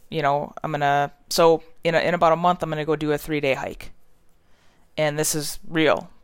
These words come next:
right? This was part of my, in January, this is what I wanna do. I wanna go do a three-day solo camp. And so I'm in the, I'm five weeks away from it, and now I'm, I'm in that process of, okay, where do I wanna go? What,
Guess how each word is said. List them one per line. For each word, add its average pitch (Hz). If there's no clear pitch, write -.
right? 143
This -
was 151
part 151
of 147
my, 143
in 139
January, 143
this 143
is 151
what 151
I 143
wanna 143
do. 190
I 175
wanna 143
go 147
do 147
a 139
three-day 160
solo 139
camp. -
And 156
so 156
I'm 151
in 165
the, 156
I'm 147
five 160
weeks 165
away 170
from 156
it, 143
and 156
now 170
I'm, 156
I'm 151
in 151
that 156
process 180
of, 151
okay, 151
where 160
do 208
I 214
wanna 151
go? 151
What, 151